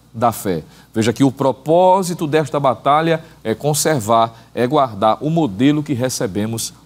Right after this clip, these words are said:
de Deus. E podemos contar com a ajuda, a, com a capacitação divina. Nós não estamos sós nessa batalha. Eu vou repetir.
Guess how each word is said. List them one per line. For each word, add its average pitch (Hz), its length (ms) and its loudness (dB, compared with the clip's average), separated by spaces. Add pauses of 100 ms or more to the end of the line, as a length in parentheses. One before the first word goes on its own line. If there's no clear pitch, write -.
de 110 100 0
Deus. 82 380 -4 (360)
E 101 60 -12
podemos 127 420 0
contar 160 440 0
com 170 180 -2
a 165 40 0
ajuda, 113 600 0 (580)
a, 170 60 -8
com 147 220 0
a 139 80 2
capacitação 151 1080 -2
divina. 135 640 -2 (260)
Nós 113 260 0
não 156 160 -2
estamos 160 360 -6
sós 127 300 0
nessa 123 260 -6
batalha. 87 440 -2
Eu 87 60 -4
vou 110 120 -2
repetir. 123 500 -4